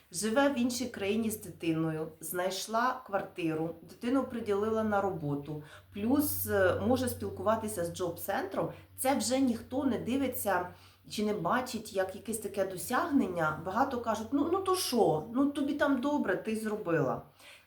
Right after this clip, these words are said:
І, будь ласка, якщо зараз ви мене дивитесь, і ви це все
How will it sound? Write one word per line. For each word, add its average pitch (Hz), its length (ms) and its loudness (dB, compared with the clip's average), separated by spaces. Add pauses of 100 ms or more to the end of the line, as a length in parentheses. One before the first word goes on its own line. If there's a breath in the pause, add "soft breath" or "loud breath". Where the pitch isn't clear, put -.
(120)
І, 240 420 4 (400)
будь 208 160 -12
ласка, 226 480 0
якщо - 440 -4
зараз 208 460 2
ви 214 80 -2
мене 240 200 2
дивитесь, 156 640 -4
і 202 80 -8
ви 262 120 -2
це 277 180 0
все 190 480 -2